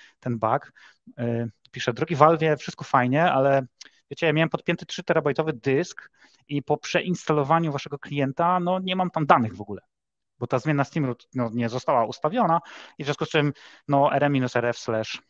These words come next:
no, mo-, co, co mogło, co może, co może pójść, y, nie tak?" Także, y, zobaczmy, jak tego basha pisać, żeby takich rzeczy nie doświadczać. Ale wiecie,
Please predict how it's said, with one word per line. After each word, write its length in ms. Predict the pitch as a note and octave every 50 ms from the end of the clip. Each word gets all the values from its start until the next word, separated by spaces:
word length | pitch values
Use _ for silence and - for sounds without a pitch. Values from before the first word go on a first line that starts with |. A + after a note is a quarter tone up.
| _ _ _ _ -
no, 160 | B2 A#2 A#2 _ - - C3+ B2 A#2 -
mo-, 300 | A#2+ A#2+ A#2+ A#2+ B2 A2+ G2 - - - D#3+
co, 60 | C#3 A#2 B2 - -
co 120 | - - B2+
mogło, 360 | B2 A#2+ A2+ - A2+ A2+ A#2
co 140 | - - E3
może, 260 | D#3+ D3+ D3 - C3 B2+ _ _ _ _ _
co 120 | - -
może 200 | C#3+ C#3 B2 B2
pójść, 500 | A#2 _ - G2+ G#2+ G2 - - - - _ _ - - - _ _ -
y, 300 | - G#2+ G#2 G2+ G#2 G2+ - _ _ _ -
nie 100 | A2 A#2
tak?" 320 | - G#2 F2+ - - _ _ _ _ _ _ _ _ _ _ _ _ _ _ - - - - - -
Także, 480 | - A#2+ A#2 C#3+ D3 C#3+ C#3+ C#3 B2+ -
y, 60 | - - D3+ - - - - - - -
zobaczmy, 380 | C#3+ C#3+ C#3+ F3 F3+ - D#3+ C#3+
jak 240 | C#3 E3+ F#3+ -
tego 160 | - - - D#3
basha 220 | D#3+ E3+ - E3
pisać, 320 | - - F3 - D#3 C3
żeby 200 | - C#3+ C3 C#3+
takich 500 | C3 _ - C#3+ C3 - - - A#2+ A2
rzeczy 420 | A2+ - B2 - - - G#2+ G#2 G#2+ - - - - - - - _ _ -
nie 100 | - C3+
doświadczać. 560 | A#2 A#2 - - - G#2 - - G#2+ - - - - - - -
Ale 160 | - C3+ C#3
wiecie, 220 | D3+ F3 - F3